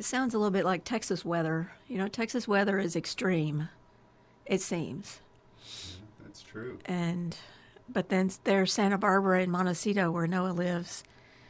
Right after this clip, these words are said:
Speaker 1: has been pretty extreme with mudslides and remember the flooding that came after the fires. And so they are, of course, in, um,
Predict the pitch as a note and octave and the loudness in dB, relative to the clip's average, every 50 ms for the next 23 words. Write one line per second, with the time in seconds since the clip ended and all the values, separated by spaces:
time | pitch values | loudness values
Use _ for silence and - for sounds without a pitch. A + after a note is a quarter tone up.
0 | - - - - - - - - - G#3+ F#3+ - G#3+ G3 F#3+ G#3 A#3 G3 F#3+ F3 | -20 -20 -20 -20 -20 -20 -20 -6 -2 -2 0 2 4 2 4 4 4 4 4 4
1 | D#3+ D3+ - - - - G3+ F#3+ G3 F#3 F3+ F3 E3+ D#3+ D#3+ E3 D#3 D#3 - - | 4 2 0 -2 0 2 4 6 6 6 4 4 2 2 2 2 0 -2 -4 -10
2 | - - - - - - - - - E3+ F3 F3+ F#3+ F3+ - - G3 F3 E3 E3 | -16 -18 -18 -20 -20 -20 -14 -6 -2 2 2 2 2 2 0 0 0 0 2 2
3 | D#3+ D#3+ E3+ E3+ E3 - - D#3+ D#3 D3+ D#3 D3+ D#3 D#3 - - - - E3+ E3+ | 2 2 0 0 -2 -4 -4 -2 -2 0 -2 -2 -4 -6 -8 -12 -8 -4 -4 -2
4 | E3+ F3+ F3+ D#3 - - G#3+ F3 F3 F3 E3 E3+ E3 E3+ - - - F3 E3+ F3 | -2 -2 -4 -6 -4 -2 -2 -2 0 0 -2 -2 -4 -6 -6 -6 -6 -4 -4 -4
5 | E3+ E3+ E3+ - - - E3 - - F3 D#3+ D#3+ E3+ E3+ F3 F3+ F3+ G#3 - C3+ | -4 -4 -6 -8 -8 -10 -10 -8 -6 -6 -4 -4 -4 -4 -4 -6 -6 -8 -8 -10
6 | A#2+ - - - - - - - - - - - - - - - - - - - | -10 -12 -16 -20 -20 -20 -20 -20 -20 -20 -20 -20 -20 -20 -20 -20 -20 -20 -20 -16
7 | - - - G3 E3+ G3 G3+ G3+ G3+ E3+ D#3+ E3 D#3+ E3+ - - D#3+ - - - | -12 -4 -2 -2 0 2 2 2 4 4 4 4 2 0 0 -4 -6 -6 -6 -6
8 | - G#3+ F3+ F3+ F3 D#3+ - - - - - - - - E3 E3 D#3 E3 D#3+ E3+ | -2 0 0 2 2 0 0 -2 -6 -8 -10 -10 -6 -4 -4 -4 -2 -4 -4 -4
9 | E3 - - - - - D#3+ F3 E3+ D#3+ - - F3+ G3 | -6 -8 -10 -12 -10 -8 -8 -6 -6 -8 -8 -10 -10 -12